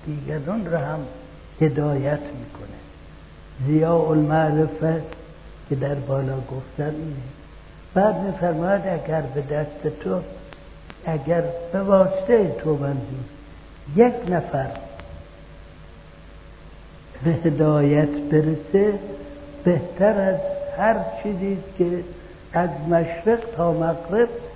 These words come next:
خورشید برش تابیده باشه. یعنی بهترین نعمتی است که خداوند داره،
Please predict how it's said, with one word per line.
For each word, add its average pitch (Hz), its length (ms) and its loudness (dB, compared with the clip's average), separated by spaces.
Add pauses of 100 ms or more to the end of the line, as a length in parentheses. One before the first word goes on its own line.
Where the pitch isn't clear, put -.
(360)
خورشید 170 500 2
برش 143 220 -2 (160)
تابیده 120 380 -8
باشه. 151 240 -8
یعنی 220 180 -4
بهترین 160 680 -6 (680)
نعمتی 170 640 0
است - 280 -10
که 160 200 -2 (640)
خداوند 135 500 0 (120)
داره، 117 180 -10